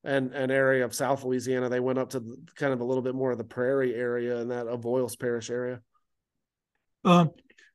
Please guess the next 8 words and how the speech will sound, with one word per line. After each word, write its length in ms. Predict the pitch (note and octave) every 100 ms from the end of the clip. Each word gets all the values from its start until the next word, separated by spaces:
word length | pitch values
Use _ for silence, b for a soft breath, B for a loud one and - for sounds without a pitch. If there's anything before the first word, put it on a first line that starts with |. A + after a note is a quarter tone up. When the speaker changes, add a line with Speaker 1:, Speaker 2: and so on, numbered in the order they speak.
| - A3+ D#4 D#4 D4+ - C#4+
Speaker 2:
you 240 | A3 F3+
mentioned 720 | F3+ A3+ C#4 B3+ E3+ C#3 D#3+
when 120 | E3+
you're 100 | D#3
talking 300 | B2+ E3 D#3+
about 280 | D#3 C3 B2+
the, 280 | C3+ B2+ A#2+
um, 280 | A#2 A2+